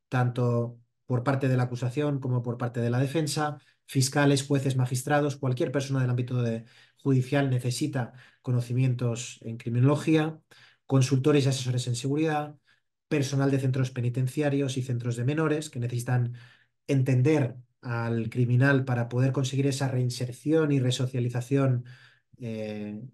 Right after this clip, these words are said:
imprescindible, ¿no? y, y tan buscada. Cualquier funcionario del Ministerio de Interior o de Seguridad de cualquier país del mundo, personal de organismos internacionales como Europol, Interpol, pero no uni-, no únicamente, sino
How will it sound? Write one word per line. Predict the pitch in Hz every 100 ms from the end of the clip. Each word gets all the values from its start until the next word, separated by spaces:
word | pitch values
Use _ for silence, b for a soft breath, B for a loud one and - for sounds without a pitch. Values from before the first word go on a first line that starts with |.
| _
imprescindible, | 160 143 151 131 135 123 147 131 117
¿no? | 139 147
y, | 120 113 113
y | 120 113
tan | 123 120 120 113
buscada. | 117 - 156 147 160 165 _ B B B B _ _
Cualquier | 143 139 131 160 143
funcionario | 147 135 143 156 156 139
del | 123 120
Ministerio | 123 120 143 135
de |
Interior | 127 127 139 151
o | 135
de | 127
Seguridad | 117 120 127 135
de | 123 117
cualquier | 117 110 117
país | 120 113
del | 127
mundo, | 139 151 143 143 143 143 _
personal | 143 135 156 147
de |
organismos | 143 143 135
internacionales | 135 131 127 135 143 143 139
como | - - 117
Europol, | 113 117 117 139 143 135
Interpol, | 120 120 156 175
pero | - 127
no | 170
uni-, | 147 131
no | 131 139
únicamente, | 135 131 170 185
sino | 127 120 113